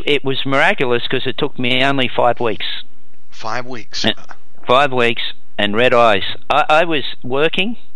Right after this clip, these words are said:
Speaker 1: looking after children as a single dad, and did that in five weeks. I must have read the Bible through six or seven times in that time.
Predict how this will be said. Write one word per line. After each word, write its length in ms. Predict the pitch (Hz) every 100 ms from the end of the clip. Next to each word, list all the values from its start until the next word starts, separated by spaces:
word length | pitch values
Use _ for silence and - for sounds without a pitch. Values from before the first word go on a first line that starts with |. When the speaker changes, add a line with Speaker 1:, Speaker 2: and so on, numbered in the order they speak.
| - - - - -
Speaker 1:
looking 300 | 135 170 156
after 260 | 143 - 110
children 440 | - 139 147 135
as 120 | 113
a 80 | 107 -
single 280 | 131 123 107
dad, 460 | 113 113 107 139 - - - - - - - - - -
and 200 | 107 107
did 180 | 110 120
that 240 | 107 98 - - - - -
in 120 | 101 -
five 260 | 107 92
weeks. 260 | 101 92 - - - - - - - - - - - -
I 100 | 107
must 240 | 117 135 -
have 80 | 107
read 200 | 120 120
the 120 | 104
Bible 360 | 95 120 107 -
through 160 | 101 90
six 280 | - 117 95
or 40 | -
seven 240 | 104 98
times 440 | 87 107 101 95 87
in 100 | 95
that 180 | 95 -
time. 380 | 104 98 95